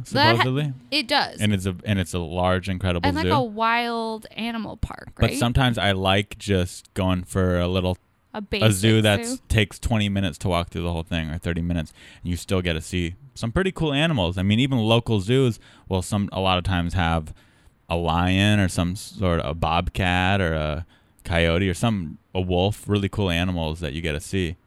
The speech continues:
Speaker 2: close up.
Speaker 1: A bobcat at the local zoo?
Speaker 2: Yeah.
Speaker 1: <laughs>
Speaker 2: But then for the first time ever, so I'm, you know, I'm a big proponent of zoos. There's some people are like, "Oh, it's mean to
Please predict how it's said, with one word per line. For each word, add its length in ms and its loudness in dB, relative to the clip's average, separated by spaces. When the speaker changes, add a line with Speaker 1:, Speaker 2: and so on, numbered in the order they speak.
Speaker 2:
close 300 -4
up. 280 -2
Speaker 1:
A 100 -6
bobcat 800 -10
at 160 -18
the 100 -16
local 680 -12
zoo? 520 -6
Speaker 2:
Yeah. 380 2
Speaker 1:
<laughs> 960 0
Speaker 2:
But 280 2
then 480 2
for 120 -4
the 100 0
first 320 -2
time 240 -2
ever, 280 -2
so 120 -6
I'm, 240 0
you 100 0
know, 80 2
I'm 120 2
a 20 -6
big 180 2
proponent 460 2
of 100 0
zoos. 260 0
There's 160 0
some 140 0
people 140 2
are 40 2
like, 160 0
"Oh, 180 0
it's 200 -6
mean 280 2
to 220 -2